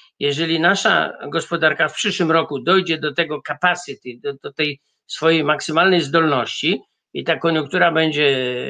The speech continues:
niezła, no to wtedy inflacja, e, dla mnie powinna, mm, e, iść do góry, a nie tak, e, spadać, jak, e, pokazuje prognoza. No ale ciekawe, mamy to zapisane jako punkt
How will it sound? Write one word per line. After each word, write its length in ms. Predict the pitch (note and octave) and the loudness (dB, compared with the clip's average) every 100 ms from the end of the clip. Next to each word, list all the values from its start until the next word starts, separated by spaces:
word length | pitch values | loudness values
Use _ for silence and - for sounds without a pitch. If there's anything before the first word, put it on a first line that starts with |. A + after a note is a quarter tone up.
| C#3+ - C3+ | -8 -8 -2
niezła, 440 | D#3 C3+ A#2+ D#3 | 2 0 2 0
no 140 | G3 F#3 | 2 0
to 140 | E3 | -4
wtedy 300 | C#3 F3 F#3+ | -6 -4 0
inflacja, 640 | F#3+ F3 D3 D3 E3 F3+ - _ _ _ _ | 0 0 -2 0 2 2 0 _ _ _ _
e, 420 | - - - D#3+ D3 | -8 -4 -4 -4 -2
dla 200 | D3 D3+ | 0 2
mnie 180 | F3+ | 2
powinna, 580 | G3 G3 E3+ F3+ F#3 G#3 - _ _ E3+ | 2 0 2 4 4 2 -2 _ _ 0
mm, 280 | F3 - - | 0 0 -2
e, 320 | E3 D#3 D#3 | 0 0 0
iść 220 | F#3+ C#3+ | -2 0
do 140 | F3+ D#3+ | 0 2
góry, 300 | E3+ F#3+ E3+ | 2 4 4
a 180 | D#3+ | 4
nie 180 | E3 E3+ | 4 2
tak, 160 | F#3 F#3 | 2 -2
e, 680 | - F#3+ E3+ E3+ E3+ - | -6 -4 -2 0 -2 -2
spadać, 600 | F3+ - - D#3+ F3+ F#3+ | -4 -4 0 2 2 0
jak, 180 | - A#3 - | 0 0 0
e, 40 | F#3+ E3+ E3+ F#3 - - - _ | -4 -2 -2 -4 -8 -14 -20 _
pokazuje 440 | F#3+ F3+ F#3+ G3+ G3 | -8 -2 0 4 4
prognoza. 540 | G3+ G3 D3 G#2+ C3+ | 4 0 0 -4 -2
No 120 | A3+ | 2
ale 200 | E4 G#4+ | 4 4
ciekawe, 460 | - A#3 F#3 F#3+ G#3+ - _ F3 | 2 0 2 2 2 -2 _ 0
mamy 260 | G#3+ A3+ | 2 2
to 360 | G#3 G3 F3+ E3+ | 2 4 4 2
zapisane 640 | E3+ F3 C#3+ - F3+ F3+ | 0 0 -2 0 2 2
jako 300 | E3 D#3+ D#3+ | 2 2 -2
punkt 340 | - F#3+ E3+ | -2 0 0